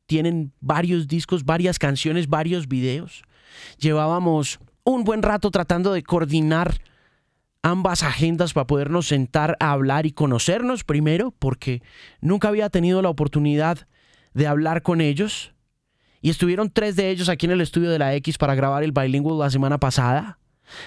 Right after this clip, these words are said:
que terminó siendo una charla donde, pues, se habla un poco de lo difícil que es hacer rock and roll alternativo en este país por estos días de reggaetón. Sonolaville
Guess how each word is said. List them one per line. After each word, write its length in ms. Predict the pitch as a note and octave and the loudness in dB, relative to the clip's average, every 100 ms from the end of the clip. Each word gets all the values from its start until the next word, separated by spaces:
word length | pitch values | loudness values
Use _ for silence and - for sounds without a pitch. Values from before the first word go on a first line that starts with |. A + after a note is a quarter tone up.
| - | -2
que 120 | D3+ | 0
terminó 360 | D#3 D#3 E3 | 2 2 2
siendo 300 | D#3+ F#3+ G3 G3 | 0 0 0 0
una 160 | F3+ | 0
charla 440 | - F3 F#3 F#3 - | 0 0 0 -2 -4
donde, 840 | D#3 D3 D3 D3 D3 C#3+ C#3+ C3+ _ _ _ _ | -4 0 2 2 2 2 0 -2 _ _ _ _
pues, 160 | - C3 | -4 0
se 100 | D3+ | 2
habla 280 | C#3+ F#3 G#3+ | 2 0 0
un 80 | |
poco 260 | G3+ G3+ A#3 | -2 -2 0
de 140 | G#3+ | 0
lo 200 | D#3 C3 _ _ - | 0 -2 _ _ -10
difícil 500 | C#3+ D3 B3 D4 D4 | -8 -2 0 0 0
que 100 | C4+ | 0
es 80 | |
hacer 200 | B3 A3+ | 2 0
rock 220 | A#3+ A#3 A#3 | 0 0 0
and 180 | A3 | 2
roll 300 | G3+ G#3+ G#3+ - - | 2 0 -2 -6 -6
alternativo 1000 | - F#3 G3 D#3+ C#3 - G3 G3 G3 F3 - - - - | -2 0 0 2 0 0 0 2 0 -6 -14 -20 -20 -6
en 140 | - C#3+ | 0 2
este 240 | D#3+ G3+ | 2 0
país 300 | D#3+ C#3 D3+ | 0 0 -2
por 160 | - E3+ | 0 0
estos 320 | D#3+ E3+ D3 | 0 0 2
días 220 | D#3+ D#3 | 2 2
de 100 | C#3 | 2
reggaetón. 640 | B2+ B2+ A#2 - G#2 D#2+ - _ _ _ _ _ - - - - - - _ | 2 2 2 0 -2 -2 -8 _ _ _ _ _ -20 -18 -20 -20 -20 -20 _
Sonolaville 1000 | - - A#3+ C4+ C4 G3 F#3+ D#3 G2 D#2 | -6 0 2 2 0 0 0 0 -2 -6